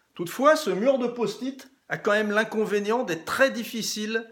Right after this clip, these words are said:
à comprendre en dehors de l'équipe. Il donne même parfois aux visiteurs externes soit une impression de pagaille, soit pire, une impression magique qu'il suffit de remplacer quelques bons vieux tableaux Excel et quelques bons vieux diagrammes de Gantt par des post-it pour faire soudainement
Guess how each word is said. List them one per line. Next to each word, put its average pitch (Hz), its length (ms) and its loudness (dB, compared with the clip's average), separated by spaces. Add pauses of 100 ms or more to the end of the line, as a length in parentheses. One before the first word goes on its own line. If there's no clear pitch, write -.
(140)
à 180 100 0
comprendre 190 580 -4
en 175 140 -2
dehors 185 260 2
de 170 80 -2
l'équipe. 165 420 -6 (540)
Il 165 220 -4
donne 214 200 6
même 247 280 2
parfois 202 720 0
aux 160 120 0
visiteurs 175 600 -2
externes 240 580 0 (360)
soit 226 360 4
une 196 120 -2
impression 185 540 -2
de 160 80 -2
pagaille, 196 580 2 (240)
soit 185 380 2
pire, 269 420 -2 (220)
une 190 160 0
impression 208 560 0
magique 214 720 -2
qu'il 185 160 -4
suffit 208 320 -6
de 175 80 0
remplacer 196 640 0
quelques 170 300 -2
bons 175 240 2
vieux 202 240 -2
tableaux 180 320 0
Excel 175 420 -2
et 147 80 -2
quelques 165 300 -4
bons 156 220 -2
vieux 190 200 -4
diagrammes 175 440 0
de 165 100 -2
Gantt 165 320 -2
par 135 140 0
des 147 100 -2
post-it 160 500 -4
pour 160 140 -8
faire - 180 -4
soudainement 190 720 0